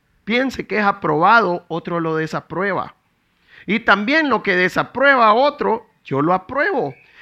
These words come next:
Entonces, no tiene que ver con lo que aprueba cada persona, sino con lo que es aprobado por Dios. Recordemos que estamos hablando de los hombres de Dios,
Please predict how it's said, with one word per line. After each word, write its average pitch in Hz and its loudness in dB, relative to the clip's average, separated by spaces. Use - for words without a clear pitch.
Entonces, 269 0
no 214 -2
tiene 254 -4
que 175 -4
ver 226 -2
con 165 -2
lo 160 -4
que 165 -2
aprueba 240 2
cada 214 2
persona, 156 -2
sino 208 0
con 202 -2
lo 170 -2
que 160 -2
es 165 -6
aprobado 139 0
por 113 -12
Dios. 113 -8
Recordemos 190 -2
que 190 -4
estamos 208 -2
hablando 220 0
de 208 0
los 185 -4
hombres 233 0
de 208 2
Dios, 202 2